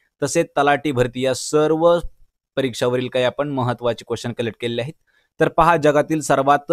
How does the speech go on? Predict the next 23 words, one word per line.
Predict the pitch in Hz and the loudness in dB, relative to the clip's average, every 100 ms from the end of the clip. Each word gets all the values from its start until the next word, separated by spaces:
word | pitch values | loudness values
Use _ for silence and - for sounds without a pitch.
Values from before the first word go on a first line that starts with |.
| 170 | 0
थोरियमचे | - 131 131 131 131 | 0 -2 0 -2 -4
साठे | 123 123 135 | -4 -4 0
असणारा | 123 - 123 120 123 | -2 -2 -4 -2 -2
देश | 101 117 113 - | -4 -6 -6 -8
कोणता | 127 113 110 | -6 -4 -4
आहे? | 107 | -4
सर्वाधिक | 101 113 113 113 143 - | -4 -4 -2 -2 -4 -4
थोरियमचे | 113 104 104 104 190 - _ _ | -4 -4 -6 -6 -8 -10 _ _
साठे. | - 156 127 110 92 _ _ _ _ _ _ _ _ _ _ _ _ _ _ _ _ _ _ _ _ _ | -2 0 0 -4 -10 _ _ _ _ _ _ _ _ _ _ _ _ _ _ _ _ _ _ _ _ _
याचं | 135 139 147 | 0 2 4
योग्य | 139 143 | 2 2
उत्तर | 156 151 | 2 2
आहे | 139 139 | 2 2
पहा, | 135 139 | 0 0
पर्याय | 135 123 | 0 0
क्रमांक | 120 127 127 123 | 0 0 -2 -2
दोन, | 123 131 139 | -2 -2 -2
भारत | 127 113 135 143 117 | 0 2 4 2 0
या | 135 | -2
देशामध्ये | 120 113 117 120 | -2 -4 -4 -4
जगात | 123 123 131 | -2 0 -2
सर्वाधिक | 131 - 127 127 127 143 165 | -4 -4 -2 0 -2 -4 -4
जास्त | 123 120 - | -2 -2 -4